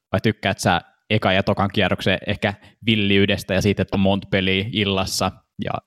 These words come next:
ja se on niinku, tuntuu olevan kauheita tykitystä, niin osaatko sanoa, että kummasta tykkäät enemmän, kummasta ajasta, niin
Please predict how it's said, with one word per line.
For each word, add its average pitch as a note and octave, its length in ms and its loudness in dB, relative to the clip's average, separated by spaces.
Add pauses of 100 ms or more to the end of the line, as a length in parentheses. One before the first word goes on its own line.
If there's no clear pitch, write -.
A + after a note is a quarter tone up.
(160)
ja F2 80 -2
se - 120 -4
on F2 60 -2
niinku, F#2+ 380 -2 (420)
tuntuu G2 220 0
olevan F#2+ 240 -2
kauheita F#2+ 380 0
tykitystä, - 540 -2
niin F#2 220 -6 (1000)
osaatko G#2 300 0
sanoa, G2 240 0
että - 120 -4
kummasta F#2 320 -2
tykkäät F#2 400 -4
enemmän, F#2 400 -2
kummasta F2+ 400 -2
ajasta, F2+ 400 0
niin G2+ 160 0